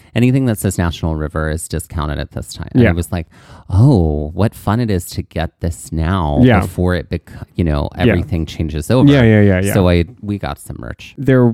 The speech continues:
Speaker 2: was a very small little shop, which is also sort of doubled as, like, the ranger desk area.
Speaker 1: Yeah. There was a theater, but the theater was closed.
Speaker 2: Right.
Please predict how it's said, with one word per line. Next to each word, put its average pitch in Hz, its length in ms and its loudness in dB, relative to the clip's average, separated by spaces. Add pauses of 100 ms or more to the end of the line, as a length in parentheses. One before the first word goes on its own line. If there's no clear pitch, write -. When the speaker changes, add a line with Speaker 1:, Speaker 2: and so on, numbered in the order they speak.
(120)
Speaker 2:
was 120 200 4
a 113 60 6
very 127 360 4
small 107 640 4
little 135 200 0
shop, 98 480 0 (160)
which 113 180 2
is 110 140 0
also 101 420 2
sort 110 280 0
of 104 100 2
doubled 98 320 0
as, 92 160 -4
like, 101 140 -8
the 104 80 -2
ranger 98 340 0
desk 95 400 -6
area. 107 580 -2
Speaker 1:
Yeah. 85 260 -2 (200)
There 113 120 4
was 123 200 2
a 156 80 4
theater, 80 640 -2
but 92 140 -2
the 90 80 -6
theater 80 320 -2
was 104 180 -4
closed. - 320 0
Speaker 2:
Right. 107 340 0